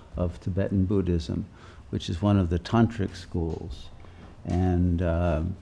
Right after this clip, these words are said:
they have a three, uh, level process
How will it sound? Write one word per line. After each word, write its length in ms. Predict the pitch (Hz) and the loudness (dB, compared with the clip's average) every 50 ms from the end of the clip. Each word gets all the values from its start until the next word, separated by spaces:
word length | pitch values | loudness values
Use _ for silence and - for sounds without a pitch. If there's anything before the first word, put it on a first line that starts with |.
| - - - - - - - - - - - - - - - - - - - - - - - - - - | -14 -20 -20 -20 -20 -20 -20 -20 -20 -20 -20 -20 -20 -20 -18 -18 -18 -20 -20 -20 -20 -20 -20 -16 -8 0
they 240 | 113 110 113 123 120 | 6 8 10 10 8
have 260 | 113 131 127 110 107 | 8 6 6 8 8
a 300 | 110 107 104 101 98 92 | 8 8 8 8 6 4
three, 1000 | - - - - - - 139 131 127 131 139 143 143 135 127 123 120 120 110 - - - - - - - | 2 -4 -14 -14 -4 4 6 8 10 12 12 12 12 12 12 12 10 8 6 4 -2 -12 -14 -14 -10 -4
uh, 240 | - 98 98 98 101 | 0 2 2 4 4
level 800 | 107 104 107 110 120 120 120 110 117 117 113 107 104 95 87 - - - - - - - | 4 6 8 8 10 10 10 8 8 8 8 8 6 4 2 0 -4 -10 -16 -18 -20 -18
process 880 | - - - 113 113 107 - - - 107 80 - - - - - - - | -6 2 6 6 6 6 4 2 0 -2 -2 -2 -4 -12 -18 -20 -20 -20